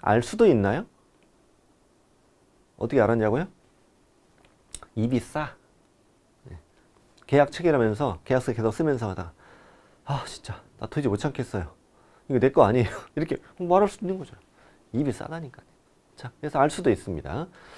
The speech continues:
자, 그럼 몰랐다고 쳐. 몰랐-, 몰랐다, 알았다 두 가지 다 하는 거예요. 자, 몰랐어요. 몰랐을 때 주의할 점은 이 약정이 여전히 뭐라는 거?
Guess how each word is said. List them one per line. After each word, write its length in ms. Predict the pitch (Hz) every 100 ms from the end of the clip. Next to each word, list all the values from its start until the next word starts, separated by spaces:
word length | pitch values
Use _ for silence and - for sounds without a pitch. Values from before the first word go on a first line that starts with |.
| - - -
자, 140 | 156
그럼 180 | 151 113
몰랐다고 440 | 147 190 175 135
쳐. 160 | 120 120
몰랐-, 340 | 113 160 151
몰랐다, 520 | 120 110 156 170 160
알았다 400 | 135 110 139 131
두 100 | 113
가지 200 | 135 131
다 220 | 123 110 107
하는 180 | 107
거예요. 340 | 95 82 98 156 - - -
자, 140 | - 110
몰랐어요. 680 | 120 151 156 - 123 147 165
몰랐을 380 | 123 131 131
때 80 | 120
주의할 360 | 117 147 139 127
점은 360 | 120 123 139 - - -
이 100 | 127
약정이 460 | 139 135 - 147 131
여전히 280 | 110 123
뭐라는 400 | 101 104 113 101
거? 180 | 76 69